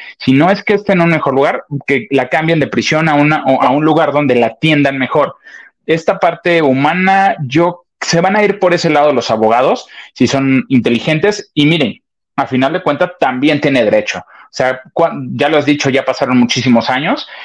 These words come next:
Digo, no es algo que ya, ya pagó totalmente, lo tiene que terminar de pagar, pero yo creo que dices,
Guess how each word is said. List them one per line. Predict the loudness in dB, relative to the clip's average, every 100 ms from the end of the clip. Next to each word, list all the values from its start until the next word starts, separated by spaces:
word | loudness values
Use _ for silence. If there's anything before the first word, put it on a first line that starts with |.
| -8
Digo, | -2 2 4
no | 4 4 2
es | 0
algo | 0 0
que | -2
ya, | 0 0 0 -2
ya | -2
pagó | -2 0 2 0
totalmente, | 0 -2 0 0 0 -2 0
lo | -2
tiene | 0 -2
que | -4
terminar | -2 0 2 2
de | 0
pagar, | 0 0 0 -4 _ _ _
pero | 0 2 4 4 2 2
yo | 0 0
creo | -2 0 0 0
que | -2
dices, | 0 -2 -4 _